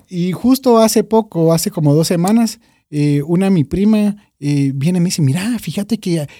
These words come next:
llegó a la iglesia donde estoy apoyando una nena con la mochilita de regalo". Y le pregunté, "Mira,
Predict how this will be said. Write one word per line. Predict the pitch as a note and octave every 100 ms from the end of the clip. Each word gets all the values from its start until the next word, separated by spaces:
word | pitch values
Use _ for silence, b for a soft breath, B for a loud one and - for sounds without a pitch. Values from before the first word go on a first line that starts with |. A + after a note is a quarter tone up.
| B -
llegó | C#3+ B2+ C#3 C3+ F3+ G3+ G3
a |
la | D#3
iglesia | C3+ C#3+ E3
donde | G3 D#3
estoy | - F3+
apoyando | F#3 D3 D#3+ G3 G3 B B _
una | D#3+ G3 G3+
nena | F3 G3+ D4 D#4 - _ _
con | - F#3+
la | F3+
mochilita | F3 E3+ F3 F#3+ G#3 A#3
de | G#3+
regalo". | F3 A3+ C#4 A#3 b b
Y | - D3+
le | F3+
pregunté, | E3 C#3 D#3+ E3+
"Mira, | C3+ E3+